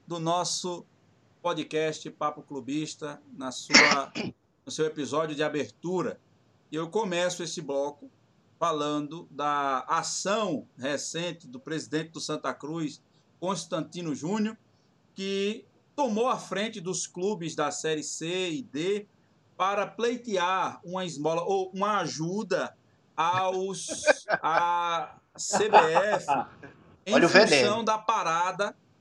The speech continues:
Speaker 1: dessa pandemia do coronavírus. Lembrando que os clubes que jogam a Série A e Série B, eles têm as cotas de televisão. O que não existe para a Série C e Série D,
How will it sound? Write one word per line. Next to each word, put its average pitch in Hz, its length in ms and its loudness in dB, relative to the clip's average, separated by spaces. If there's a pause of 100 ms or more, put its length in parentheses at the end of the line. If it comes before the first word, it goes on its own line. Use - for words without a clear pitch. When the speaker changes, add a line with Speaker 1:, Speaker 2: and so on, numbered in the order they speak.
(240)
Speaker 1:
dessa 165 240 -4
pandemia 165 480 -4
do 156 60 -10
coronavírus. 170 480 -2
Lembrando 208 580 0
que 139 240 -4
os 151 160 -12
clubes 233 340 -6
que 208 140 -8
jogam 151 340 -2
a 143 60 0
Série 143 340 -2
A 135 320 0 (380)
e 135 100 -6
Série 123 360 -4
B, 156 420 -2 (300)
eles 165 320 -4
têm 214 240 0
as 190 160 -2
cotas 175 480 0
de 160 60 -12
televisão. 156 680 -2 (140)
O 151 80 -10
que 214 180 -6
não 202 180 0
existe 190 460 -2
para 190 240 -2
a 165 40 -2
Série 170 280 -2
C 170 300 -6
e 180 60 -10
Série 185 280 -2
D, 143 340 -2